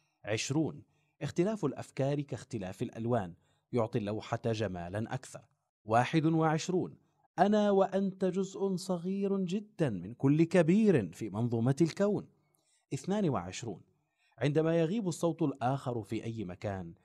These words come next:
فإن هذا يعني أن طرفًا قد أقصى الآخر. ثلاثة وعشرون، لو كان الناس بعقلية واحدة لغاب الإبداع عن العالم. أربعة وعشرون،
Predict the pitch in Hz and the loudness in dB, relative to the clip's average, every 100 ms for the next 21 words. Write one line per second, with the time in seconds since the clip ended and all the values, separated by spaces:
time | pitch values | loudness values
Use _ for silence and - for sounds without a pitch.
0 | _ _ - 113 110 117 113 104 107 104 | _ _ -8 -4 -2 0 0 0 0 -2
1 | 107 104 104 101 - 120 110 110 110 135 | -4 -8 -8 -8 -6 -6 -6 -4 -6 -6
2 | - 110 104 139 - - 165 165 135 - | -6 -6 -6 -14 -12 -6 -4 -4 -8 -8
3 | - _ _ _ _ _ - 117 95 101 | -14 _ _ _ _ _ -2 0 0 -2
4 | 123 131 117 101 107 135 117 - _ _ | -4 -2 -2 -2 -4 -8 -8 -12 _ _
5 | _ - 104 127 117 110 104 117 127 107 | _ -10 -4 -2 0 0 -2 -2 -2 -2
6 | 95 - 117 117 110 127 104 98 - 127 | -4 -4 -4 -2 0 -2 -2 -4 -2 -2
7 | 110 104 110 113 113 104 107 110 113 110 | 0 -2 -4 -4 -2 0 0 0 0 -2
8 | 123 117 117 123 151 110 87 98 95 87 | -6 -8 -2 0 2 0 0 -4 -6 -4
9 | 120 95 - _ _ _ _ _ - 135 | -4 -4 -10 _ _ _ _ _ -2 0
10 | 165 139 135 123 98 92 - 110 76 | 0 0 -2 -2 -4 -6 -6 -8 -10